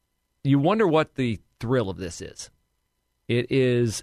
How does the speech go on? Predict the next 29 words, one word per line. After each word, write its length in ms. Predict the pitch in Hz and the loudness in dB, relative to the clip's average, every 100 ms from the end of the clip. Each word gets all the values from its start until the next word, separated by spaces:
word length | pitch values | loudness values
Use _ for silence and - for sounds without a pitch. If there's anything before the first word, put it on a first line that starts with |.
| - | -6
a 100 | 113 | -4
danger 600 | 104 92 131 156 160 165 | -2 0 2 2 2 0
to 440 | 151 127 117 110 - | 0 0 2 0 -2
law 240 | 101 117 135 | 0 2 2
enforcement 540 | 131 127 123 127 110 | -2 -4 -4 -6 -6
personnel 480 | 131 123 120 113 110 | -4 -4 -4 -4 -4
speeding 420 | - - 117 107 | -6 -4 -2 -2
to 100 | 101 | -4
the 100 | 87 | -8
scene. 440 | - 143 151 165 - | -6 -4 -2 -2 -4
It 140 | 120 | -4
is 100 | 110 | -2
a 60 | 101 | -4
danger 480 | 90 117 123 117 104 | -4 -2 -2 -4 -4
to 400 | - 107 104 - _ _ _ - | -2 -2 -2 -6 _ _ _ -4
kids 440 | - 143 135 101 113 _ _ - | 2 2 2 -4 -10 _ _ 0
on 240 | 123 151 | 2 2
the 100 | 175 | 0
scene, 460 | - 170 170 190 185 _ _ _ _ _ _ _ | 0 -2 -2 -4 -8 _ _ _ _ _ _ _
because 340 | 107 123 120 104 | -4 0 0 0
when 340 | 110 104 101 | -2 -2 -2
law 200 | 110 123 | 0 0
enforcement 400 | 117 120 110 113 | 0 -4 -4 -2
officers 460 | 110 101 92 113 104 | -2 -2 -4 -2 0
arrive 420 | 104 110 120 107 | 0 2 0 -2
with 140 | 98 | -6
the 420 | 101 95 92 87 92 | -4 -4 -2 -4 -2
heightened, 600 | 120 123 110 101 95 85 _ _ _ _ _ _ _ - | -2 -2 -4 -4 -6 -10 _ _ _ _ _ _ _ -20
uh, 140 | - | -20